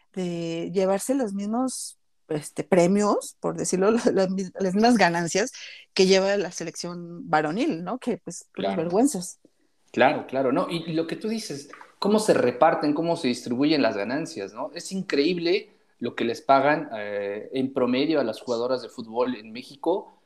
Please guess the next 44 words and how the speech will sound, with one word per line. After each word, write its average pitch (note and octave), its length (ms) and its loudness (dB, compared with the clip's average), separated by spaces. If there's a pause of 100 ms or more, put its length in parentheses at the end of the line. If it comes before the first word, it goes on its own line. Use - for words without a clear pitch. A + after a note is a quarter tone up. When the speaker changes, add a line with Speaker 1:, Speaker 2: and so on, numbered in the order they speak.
(180)
Speaker 2:
pero C3+ 360 6
también D#3+ 280 -6
es G3 180 -10
increíble F3 1000 -2
todo F3+ 160 0
lo E3+ 160 2
que D3 100 -8
genera D#3+ 540 0
la B2+ 300 0
Federación B2+ 420 -6
Mexicana C#3+ 360 -4
de C3+ 80 2
Fútbol D3 600 4
a C3 80 -12
nivel C3+ 280 4
ingresos, D3 540 2
¿no? C#3+ 140 -10
Speaker 1:
Ujú. C#4+ 200 2 (600)
Speaker 2:
Te - 80 4
aseguro - 340 6
que E3+ 80 2
no G#3 180 2
paga G3+ 220 6
ni D#3 160 -2
el B2+ 120 0
cinco A3 400 -4
por C3 180 -4
ciento G#3+ 320 -6
en C3 60 -6
salarios, C#3 580 -8
o A2+ 60 -14
sea, A#2+ 200 -10
lo, B2+ 160 -2
lo C3+ 140 4
Speaker 1:
No. - 40 -2
Speaker 2:
que C#3+ 120 -4
se C#3+ 120 -6
están F#3+ 480 2
quedando E3 520 2
es, F3 280 -4 (320)
eh, C#3 240 -2
una E3+ 180 2
barbaridad, A#2+ 720 0
¿no? C3 300 -16